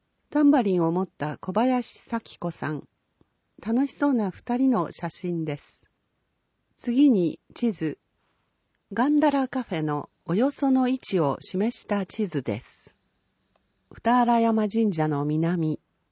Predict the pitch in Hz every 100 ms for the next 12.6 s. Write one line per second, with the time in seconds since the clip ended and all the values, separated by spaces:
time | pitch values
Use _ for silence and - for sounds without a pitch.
0 | - 202 220 254 254 233 175 165 165 -
1 | - 254 233 220 196 - 220 226 214 -
2 | 202 196 185 175 - 160 165 175 165 160
3 | - 151 - - - 190 220 233 208 196
4 | 185 - 170 170 170 151 - _ _ _
5 | - - 233 - 214 - - 190 - 185
6 | 220 269 262 240 247 180 147 131 139 175
7 | 143 135 135 - - - 185 208 233 220
8 | 202 185 - - 165 - 165 147 135 -
9 | - _ _ _ _ _ _ _ _ _
10 | _ _ - 254 269 262 247 240 220 156
11 | 151 165 185 220 220 208 196 170 - 165
12 | 156 175 170 - 151 143